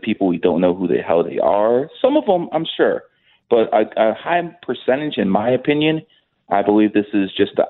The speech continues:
ops for the C I A to collect money without congressional oversight.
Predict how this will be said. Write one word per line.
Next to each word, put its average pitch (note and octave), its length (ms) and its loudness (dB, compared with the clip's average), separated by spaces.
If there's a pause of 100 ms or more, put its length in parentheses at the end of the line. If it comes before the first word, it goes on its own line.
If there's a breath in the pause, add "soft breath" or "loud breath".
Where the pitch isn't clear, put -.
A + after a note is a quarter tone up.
ops F#2 240 -2 (100)
for F2+ 100 -6
the F2 100 -10 (100)
C F#2 140 -2
I E2+ 80 2
A E2 240 0
to - 80 -6
collect - 380 -2
money F2 420 -2 (320 soft breath)
without D#2+ 380 -2
congressional D2+ 500 -4
oversight. - 460 -4